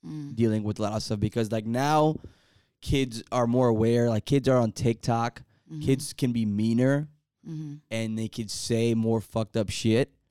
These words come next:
Speaker 1: Mm-hmm.
Speaker 2: And I feel like the consequences, like, are, can be a lot heavier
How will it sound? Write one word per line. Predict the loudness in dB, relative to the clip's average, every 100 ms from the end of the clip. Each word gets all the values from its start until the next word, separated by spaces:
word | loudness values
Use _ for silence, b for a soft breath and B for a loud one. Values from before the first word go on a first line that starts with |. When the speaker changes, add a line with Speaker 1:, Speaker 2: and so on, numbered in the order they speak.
| _
Speaker 1:
Mm-hmm. | -12 -12 -12 -16 _ _ _ _ _ _ _ -8
Speaker 2:
And | -4 -4
I | -2
feel | 0 0
like | 0
the | -4
consequences, | -4 -2 -2 -4 -2 2 2 2 2 2 0 -10 _ _ _ _ _ -2
like, | 0 0 -2 -2
are, | 0 0 -4 -10 -2
can | 0
be | 2
a | 2
lot | 0 -2
heavier | -2 -2 0 0 -2